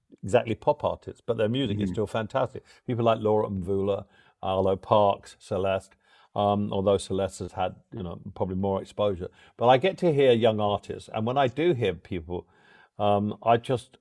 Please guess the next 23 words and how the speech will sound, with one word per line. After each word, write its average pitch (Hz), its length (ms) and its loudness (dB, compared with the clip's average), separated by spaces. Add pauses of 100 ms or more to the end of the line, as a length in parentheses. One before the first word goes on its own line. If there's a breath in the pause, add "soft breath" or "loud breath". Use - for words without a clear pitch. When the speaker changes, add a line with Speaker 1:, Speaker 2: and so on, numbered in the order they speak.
Speaker 1:
immediately 113 480 2
contact 98 480 -8
them 101 140 -6
or 92 120 -4
try 120 240 2
to 107 80 2
interview 95 380 -2
them 87 100 -6
on 87 60 -8
the 87 80 -12
program. 92 480 -8 (240 soft breath)
For 113 80 -6
example, 104 340 4
there's 98 200 2
a 98 60 -6
girl 101 240 2
called 92 180 -6
Rina 95 180 -4
Sawayama, 95 600 -2
who 90 100 -6
I'm 92 140 -10
crazy 101 420 -4
about, 92 320 -8